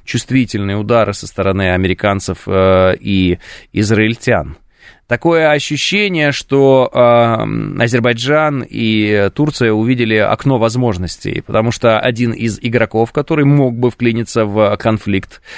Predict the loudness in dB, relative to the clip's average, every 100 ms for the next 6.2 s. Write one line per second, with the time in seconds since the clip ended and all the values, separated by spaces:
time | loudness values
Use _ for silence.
0 | -8 -2 0 0 2 0 0 -2 0 0
1 | 0 -2 0 2 2 2 0 -2 -4 -4
2 | -2 0 0 0 -2 -4 -4 -4 -4 -14
3 | -20 -20 -18 -18 -16 -2 0 0 2 0
4 | 0 -4 -2 -2 -2 -2 0 0 -2 -10
5 | -8 -4 -4 -4 -4 -4 -4 -2 -4 -4
6 | -6